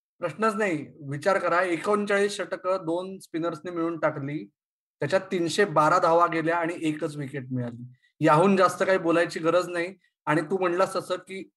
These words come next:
दुर्दैवाने दोन हजार सतरा चॅम्पियन्स ट्रॉफी नंतर पहिल्यांदा असं झालं की भारताच्या वन डे संघामध्ये ना कुलदीप होता, ना युजवेंद्र चहल होते. म्हणजे कुलच्याचा अंत अखेर झालेला आहे, असं आपल्याला म्हणायची वेळ आलेली आहे.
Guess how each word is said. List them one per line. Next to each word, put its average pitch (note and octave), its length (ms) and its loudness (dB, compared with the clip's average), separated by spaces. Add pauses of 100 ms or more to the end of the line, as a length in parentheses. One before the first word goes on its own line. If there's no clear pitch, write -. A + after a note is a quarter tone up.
दुर्दैवाने F#3+ 560 4
दोन F3+ 200 0
हजार G3 180 4
सतरा F#3+ 360 0
चॅम्पियन्स F#3+ 480 -2
ट्रॉफी F3+ 240 -4
नंतर E3 460 -4 (420)
पहिल्यांदा G3+ 480 2
असं F#3+ 180 -2
झालं E3+ 300 -2 (100)
की F#3+ 60 -14
भारताच्या D#3 560 -4
वन D#3+ 260 -2
डे F3+ 100 -6
संघामध्ये E3 680 -4 (360)
ना F3 160 4
कुलदीप F3+ 580 -4
होता, F#3+ 440 -2 (300)
ना F3+ 180 -4
युजवेंद्र F3+ 520 -2
चहल D#3 320 -2
होते. B2 240 -8 (600)
म्हणजे F3 460 0 (120)
कुलच्याचा A3 680 2 (100)
अंत G3 300 -2 (240)
अखेर F#3+ 240 -6
झालेला F3+ 320 0
आहे, F3+ 100 0
असं F#3 160 -4
आपल्याला F3+ 340 -2
म्हणायची E3 400 -4
वेळ E3+ 200 -2
आलेली D#3 300 -4
आहे. C#3+ 300 -8